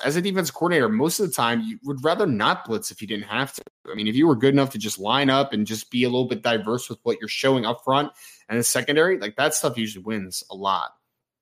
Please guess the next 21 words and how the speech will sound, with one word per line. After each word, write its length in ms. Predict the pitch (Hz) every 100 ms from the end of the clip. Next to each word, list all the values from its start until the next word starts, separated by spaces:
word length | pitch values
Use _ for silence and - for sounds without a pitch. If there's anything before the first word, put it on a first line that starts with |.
| _ _ _ _ _ 117
Al 200 | 151 170
Golden 280 | 185 185 170
is 140 | -
clearly 480 | - 131 151 165 185
very 220 | 165 180
comfortable 480 | 175 131 123 147 139
with 160 | 120
being 200 | 120 123
an 140 | 123 113
aggressive 480 | 101 104 107 - 135
style 640 | - 101 104 123 151 160 _ _ _ _ _ _
defensive 340 | - 107 127 -
coordinator. 400 | 240 113 90 _ _ _ _ _ _ _ _ _ _ _ _ _ _
There 160 | 160 160
are 200 | 156 156
two 200 | - 196
ways 320 | 196 196 185 170
that 100 | 165
that 160 | 160
could 120 | 156
go. 260 | 147 107